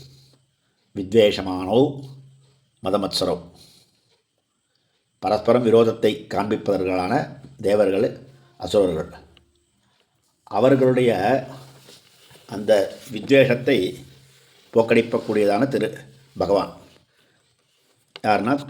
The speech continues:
அந்த விரோதத்தை போக்கடிப்பதற்காக அவதாரம் பண்ணவர் குருமாவதாரம். வித்விஷௌ யௌ, வித்வேஷமான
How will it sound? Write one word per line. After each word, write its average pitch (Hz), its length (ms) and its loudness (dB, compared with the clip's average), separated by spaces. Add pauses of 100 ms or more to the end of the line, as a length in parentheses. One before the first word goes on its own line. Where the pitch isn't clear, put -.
(220)
அந்த - 180 -4
விரோதத்தை 113 460 4
போக்கடிப்பதற்காக 107 720 0 (960)
அவதாரம் 110 400 0
பண்ணவர் 104 280 -2 (720)
குருமாவதாரம். 95 680 -4 (1900)
வித்விஷௌ 104 520 0
யௌ, 95 200 2 (1300)
வித்வேஷமான 127 640 2